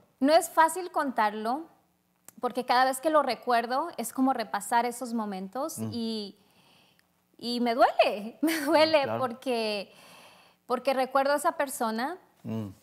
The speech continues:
Speaker 1: recuerdo esos momentos tan difíciles, José Luis.
Speaker 2: Mm. ¿Cuál fue el momento más duro que pasaste?
Speaker 1: ¿Más duro? Hubo muchísimos.
Speaker 2: S-,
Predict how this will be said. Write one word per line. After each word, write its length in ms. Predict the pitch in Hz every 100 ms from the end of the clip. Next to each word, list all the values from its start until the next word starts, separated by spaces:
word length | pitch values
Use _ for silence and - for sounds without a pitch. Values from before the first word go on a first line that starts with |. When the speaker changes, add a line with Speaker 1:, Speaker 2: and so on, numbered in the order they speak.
| _ _ _ _ _ _ -
Speaker 1:
recuerdo 840 | 226 233 262 254 277 285 254 - -
esos 320 | 247 302 294
momentos 600 | 277 240 226 220 269 -
tan 360 | - 240 320 302
difíciles, 760 | 302 285 285 262 269 226 214
José 240 | 226 214 202
Luis. 320 | 202 208 113
Speaker 2:
Mm. 220 | 110 101 101 _ _ _ _ _ _
¿Cuál 160 | 262
fue 140 | 285 277
el 60 |
momento 320 | 294 214 208 196
más 260 | 185 135
duro 260 | 123 113 90 - -
que 100 | 98
pasaste? 360 | 107 95 101
Speaker 1:
¿Más 220 | 254 277
duro? 200 | 320 359 427 554 - _ _ -
Hubo 260 | 269 349 392
muchísimos. 680 | 349 - 339 - 494 190
Speaker 2:
S-, 360 | 190 - -